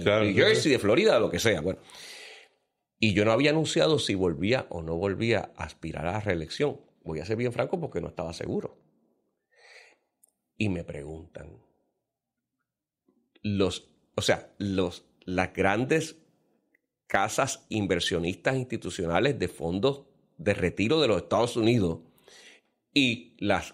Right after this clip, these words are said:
Speaker 2: casas evaluadoras de crédito. Usted ha dicho de todo, gobernador, pero hay una pregunta que aquí todos nos hemos hecho y usted no la, no la ha mencionado.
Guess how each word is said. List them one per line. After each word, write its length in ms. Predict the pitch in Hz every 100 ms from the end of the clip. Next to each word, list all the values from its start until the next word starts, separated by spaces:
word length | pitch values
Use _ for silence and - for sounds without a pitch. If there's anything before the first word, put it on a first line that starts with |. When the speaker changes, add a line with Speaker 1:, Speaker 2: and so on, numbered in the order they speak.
| _
Speaker 2:
casas 400 | - 95 107 165
evaluadoras 360 | 151 110 104 127
de 80 | 123
crédito. 420 | 120 139 - 87 - - - _ _ _ _ -
Usted 260 | 104 -
ha 80 | 110
dicho 320 | 127 135 175
de 80 | 175
todo, 560 | 170 151 196 202 - -
gobernador, 500 | 107 117 113 110 123
pero 160 | 220 180
hay 100 | 139
una 160 | 127 131
pregunta 420 | 143 143 180 208
que 60 |
aquí 200 | 147 117
todos 260 | 117 123 127
nos 140 | 139
hemos 260 | 143 143 170
hecho 160 | 208 208
y 60 |
usted 220 | 151 131 110
no 80 |
la, 180 | 110 135 -
no 200 | 104 107
la 80 |
ha 40 | 139
mencionado. 720 | 180 170 226 98 131 202